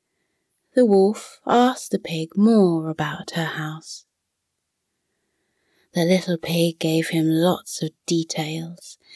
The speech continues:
and finished by saying she'd got her straw from a local farmer,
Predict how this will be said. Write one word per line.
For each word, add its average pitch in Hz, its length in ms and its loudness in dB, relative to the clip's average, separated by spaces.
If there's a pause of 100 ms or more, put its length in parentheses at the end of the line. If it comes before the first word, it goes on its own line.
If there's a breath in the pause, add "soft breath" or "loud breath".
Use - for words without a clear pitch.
(320 loud breath)
and 226 200 2
finished 269 800 2
by 196 160 2
saying 190 680 2
she'd 208 260 -4
got 208 220 -2
her 214 120 2
straw 254 540 2
from 214 240 0
a 208 40 4
local 190 380 2
farmer, 208 580 0